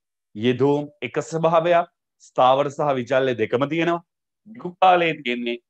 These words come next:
විචල්්‍ය යෙදෝම් විතරයි. දිගු කාලේ වෙනම ස්වභාවයක්. සහ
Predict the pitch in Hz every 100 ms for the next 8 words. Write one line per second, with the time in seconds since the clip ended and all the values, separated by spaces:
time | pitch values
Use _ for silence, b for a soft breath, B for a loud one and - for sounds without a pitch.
0 | - 113 - 131 123 117 113 110 104 101
1 | 98 95 107 127 135 120 113 120 117 107
2 | 107 107 95 92 85 _ _ _ - 113